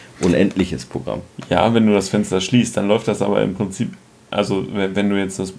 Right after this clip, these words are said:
Speaker 2: im Browser das Fenster schließt, meinst du?
Speaker 1: Ja.
Speaker 2: So,
Speaker 1: Jetzt
Speaker 2: dann
Speaker 1: ist die
Speaker 2: läuft ja
Speaker 1: Frage,
Speaker 2: aber der Webserver,
Speaker 1: der Webserver
Speaker 2: äh,
Speaker 1: läuft weiter.
Speaker 2: läuft ja im Prinzip weiter. Und wenn irgendjemand wieder die Anfrage stellt, würde ja auch sofort wieder die Antwort kommen.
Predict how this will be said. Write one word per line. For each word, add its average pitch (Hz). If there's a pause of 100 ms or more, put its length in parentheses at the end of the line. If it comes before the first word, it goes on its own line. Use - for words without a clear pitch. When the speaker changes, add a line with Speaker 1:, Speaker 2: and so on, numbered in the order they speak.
(120)
Speaker 2:
im 104
Browser 110
das 101
Fenster -
schließt, -
meinst 131
du? 110 (880)
Speaker 1:
Ja. 82 (560)
Speaker 2:
So, -
Speaker 1:
Jetzt 104
Speaker 2:
dann 107
Speaker 1:
ist 107
die 98
Speaker 2:
läuft 131
ja - (100)
Speaker 1:
Frage, 107
Speaker 2:
aber 104
der 104
Webserver, 113 (180)
Speaker 1:
der 80
Webserver 147
Speaker 2:
äh, 131
Speaker 1:
läuft 127
weiter. 113
Speaker 2:
läuft 127
ja 117
im 113
Prinzip 104
weiter. 107
Und 104
wenn 101
irgendjemand 104
wieder 104
die -
Anfrage -
stellt, 127 (720)
würde 113
ja 101
auch 104
sofort 110
wieder 107
die 101
Antwort -
kommen. -